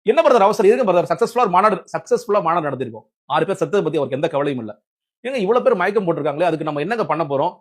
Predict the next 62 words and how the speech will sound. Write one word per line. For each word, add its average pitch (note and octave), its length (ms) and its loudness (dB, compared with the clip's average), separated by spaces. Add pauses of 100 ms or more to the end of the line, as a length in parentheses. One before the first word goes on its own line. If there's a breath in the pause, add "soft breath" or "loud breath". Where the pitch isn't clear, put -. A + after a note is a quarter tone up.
(120)
அதான் A#3 220 -4
அதுக்கு F#3+ 200 2
என்ன C#4 100 2
பிரதர் G3+ 220 4
பண்ண E3+ 100 -2
முடியும் D3 260 -4
நம்ம?" C#3+ 140 -6 (640)
அவர் G3+ 200 2
விஜய் F3 240 2
ஒரு A#3+ 120 4
கல்ட், A3 300 2
எதுக்கு F#3 240 2
விஜய் C4 160 4
ஒரு - 80 -2
கல்ட், G3+ 200 2
ஒரு G3+ 160 4
கல்ட்டை A#3+ 220 4
பார்க்க G#3+ 180 4
வரும்போது G#3 240 -2
இவங்க A3+ 220 0
எப்படி A3+ 160 2
தெரியுங்கன்னா, F3 300 2 (420)
இந்த C3+ 160 -4
பாகுபலி G3 280 6
இருக்கு C#3 160 -2
இல்லையா, B2 200 0 (380)
அதுல E3 160 4
ஒரு D#3 140 2
நூறு A3+ 160 8
அடி A#3 120 4
சிலை A3 200 4
ஒரு G3 180 6
நூறு A3 140 4
உயிர்களை A3+ 300 4
கூட G3+ 140 2
பலி F#3 160 4
கேட்காத F#3+ 300 2
நாசர் E3+ 300 2
சொல்வார், D#3 260 2
அந்த E3 100 0
மாதிரி D3 180 -2
குரூப் D#3+ 180 -4
இவங்கலாம். A2+ 300 -14 (680)
சில F3 100 2
பேருக்கு A#3+ 220 6
அது F#3+ 100 2 (120)
என்னடா A#3+ 240 4
இப்படி A#3 140 2
எல்லாம் A3+ 140 4
பேசுறேன்னு G#3+ 260 2
சொல்லுவாங்க, E3+ 220 0
உண்மையிலே B3 460 8
அந்த G#3+ 100 4
மாதிரி F3 160 4
குரூப் F3 180 2
தான் D3+ 140 4
இது. A#2 100 -8 (140)
யார் F#3+ 400 0
செத்தாலும் G#3 500 0
எங்களுக்கு D#3+ 240 -6
கவலை C3+ 280 -4
இல்லை. A2 180 -10